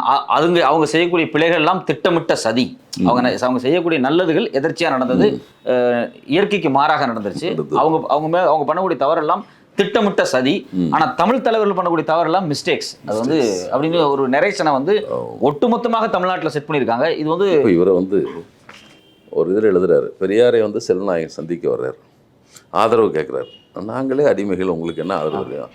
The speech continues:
Speaker 2: அரசியல் ரீதியா இங்க ஆதரவு கருத்துக்கள் தான், வேற என்ன செய்ய முடியும்னு சொல்றாரு. "லாவகமாக தப்பிக்கொண்டார் ரா-, ராமசாமி" அப்படின்னு எழுதுறாரு.
Speaker 1: அது சதின்னு பேசுவாங்க.
Speaker 2: ஆமா,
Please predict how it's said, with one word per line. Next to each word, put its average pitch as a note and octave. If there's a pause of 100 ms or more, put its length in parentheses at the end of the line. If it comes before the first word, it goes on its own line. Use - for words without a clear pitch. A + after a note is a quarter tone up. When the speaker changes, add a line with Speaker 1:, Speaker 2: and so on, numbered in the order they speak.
(160)
Speaker 2:
அரசியல் A2+
ரீதியா D#3
இங்க E3
ஆதரவு C#3
கருத்துக்கள் C#3
தான், A#2
வேற G#2
என்ன C#3+
செய்ய A2+
முடியும்னு F#2
சொல்றாரு. A#1+ (640)
"லாவகமாக C3+
தப்பிக்கொண்டார் A2+
ரா-, F2+
ராமசாமி" C#2+ (160)
அப்படின்னு F2
எழுதுறாரு. C#2+ (100)
Speaker 1:
அது C3
சதின்னு F#3
பேசுவாங்க. C#3 (220)
Speaker 2:
ஆமா, F2+